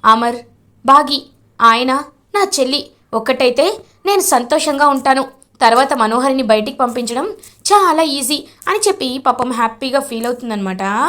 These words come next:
అలా ఇంకా అరుంధతి, "ఏమ్మా బాగి, ఏమంటావ్?" అని అడుగుతారు నిర్మలమ్మ. "అత్తయ్య, ఇందులో నా ఇష్టమేముంది, కానీ ఆయనతో ఒకసారి మీరే మాట్లాడండి" అని చెప్తుంది.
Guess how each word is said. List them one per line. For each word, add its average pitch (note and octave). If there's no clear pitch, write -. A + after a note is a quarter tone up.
అలా A#3+
ఇంకా B3+
అరుంధతి, C4
"ఏమ్మా B3
బాగి, B3
ఏమంటావ్?" F4
అని G#4
అడుగుతారు C#4
నిర్మలమ్మ. C#4+
"అత్తయ్య, E4
ఇందులో F#4
నా B3+
ఇష్టమేముంది, E4+
కానీ C#4+
ఆయనతో F#4+
ఒకసారి E4
మీరే C#4+
మాట్లాడండి" C#4+
అని G#4
చెప్తుంది. F#4